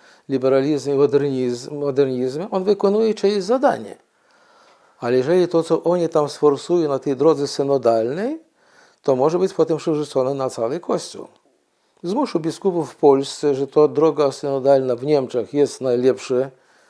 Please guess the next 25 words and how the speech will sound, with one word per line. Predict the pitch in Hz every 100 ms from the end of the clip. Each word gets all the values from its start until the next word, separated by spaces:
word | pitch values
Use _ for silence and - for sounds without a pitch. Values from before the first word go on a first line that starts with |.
| _ _ _
I | 208
wtedy | 202 294 262
przerzucą | - 190 214 185
na | 175
Pols-, | 151 165 165 165 - - -
na | 165
Polskę | - 147 165 190 -
i | 233
Polacy | 254 226 247 220 240
połkną | - 339 311 - 151
to | 127
wszystko. | - 117 -
Biskupi | 135 151 - 208
na | 156
razie | 151 151 165
nie |
sprzeciwiają | 160 - 160 170 208 139 107
się. | - _ _ _ _ _ _ - -
Nawet | 147 147 143 143 -
Schneider | - 135 131 147
sprzeciwia | 175 - 277 226 131 113
się | - - - _ _ _ _ _ -
i | 160
tłumaczy | - 135 113 147
dlaczego. | 170 247 - 104 95